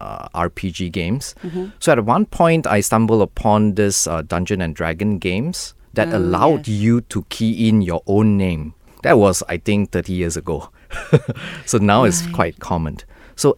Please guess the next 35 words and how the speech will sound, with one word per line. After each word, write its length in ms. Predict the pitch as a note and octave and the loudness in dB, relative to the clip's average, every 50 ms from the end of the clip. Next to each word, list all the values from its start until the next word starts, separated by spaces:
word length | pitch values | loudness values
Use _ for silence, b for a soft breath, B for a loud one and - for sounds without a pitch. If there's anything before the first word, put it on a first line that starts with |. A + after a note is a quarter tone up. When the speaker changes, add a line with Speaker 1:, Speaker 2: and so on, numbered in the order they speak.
| _ - | _ -4
Speaker 1:
at 200 | B2+ B2 B2 - | -4 -4 -2 0
that 260 | G3+ A#3+ - - - | 0 0 0 0 2
moment, 420 | B2+ A#2+ B2+ B2 A2 G2 G2 A2+ A2 - | 4 4 6 6 4 4 2 0 2 0
it 160 | A#2+ G2+ A2 | -2 -2 -2
really 480 | A#2+ A2 G#2+ C3 D3 E3 F3+ F3 E3 - | -4 -2 0 2 2 4 2 2 2 2
intrigued 460 | A2+ G#2 F#2+ - - - C#3 - A2+ | 2 0 0 0 0 -2 -2 0 2
me 300 | A#2 A2+ A2+ A2+ A#2 A2+ - - | 4 6 6 6 4 2 0 -4
to 300 | - A2+ G2 F2+ E2+ - - | -4 -2 -2 -2 -4 -8 -6
be 160 | - G2 F2+ | -4 -4 -2
more 260 | E2+ F#2+ G2 G2+ A#2 - | 0 2 4 4 2 4
invested 760 | A2 G#2 G2 D#2+ - F2+ G2 - - - - B2+ - - - _ _ - | 2 0 0 2 0 -2 0 0 0 2 2 0 0 0 -12 _ _ -4
in 140 | G2+ G2+ G2 | -2 0 0
the 80 | F#2 F2 | 0 0
game. 400 | E2 - D3 F3 C#3 E2+ D#2 D#2 _ _ _ | -2 -2 -2 -2 -2 -4 -8 -10 _ _ _
I 260 | - G2 G2+ G#2 G#2 G#2 | -6 -2 0 2 2 2
realized 500 | G#2 G#2 A#2 C3+ C3 B2 B2 B2+ B2 - | 2 2 2 2 4 4 2 0 0 -2
that 160 | A2 B1 - | -2 0 0
I 140 | F#2+ F#2 F2 | 0 0 0
could 180 | - - A#2 G2 | 0 0 2 4
remember 600 | G2+ G2 F#2+ F#2+ G2+ A#2+ D3 D#3 C3 C3 G#2 E2 | 4 4 4 4 4 4 2 4 4 4 2 2
all 260 | - G#2 G#2+ A2 A2 | 2 2 4 4 4
the 160 | F2+ F2+ E2 | 2 0 -2
lore 440 | E2 E2+ F2+ F#2 F#2+ F#2+ F#2+ G2 G2 | 0 2 2 4 4 6 6 4 4
and 160 | F2+ E2 D#2 | 2 0 -2
stories 640 | - - - - C3+ C3 B2+ B2+ C3 B2+ B2+ A#2+ - | -4 -4 0 2 4 6 6 6 6 4 2 0 0
of 200 | G#2+ F#2+ F#2 F2+ | -2 -2 -2 -2
the 100 | F#2 F2 | -4 -2
universe. 840 | F2+ F#2+ A#2 B2+ C3 C3 A2+ B2 A#2 A2+ A#2 A2+ A#2 A2+ A2 - - | 2 2 2 2 2 0 2 2 4 6 6 6 4 2 0 -2 -4
I 140 | E2+ E2+ E2+ | -2 -2 -2
learned 440 | E2+ F2+ F#2 G2 G#2 G2+ A2 - - B B B B B B B - | 0 2 2 2 4 2 0 -2 -6 B B B B B B B -4
much 320 | G#2+ D3+ - - - - | -4 -4 -2 -4 -2 0
more 240 | C3+ D3 C#3 G2 E2 | 2 4 4 2 2
from 300 | - - C#3 D3+ F3 E3 | 0 -2 -2 -2 -2 -2
the 80 | B2 G2 | -2 -4
game. 360 | E2 D#2 - G2 E2 D2 D2 | -4 -2 -2 -2 -2 -4 -8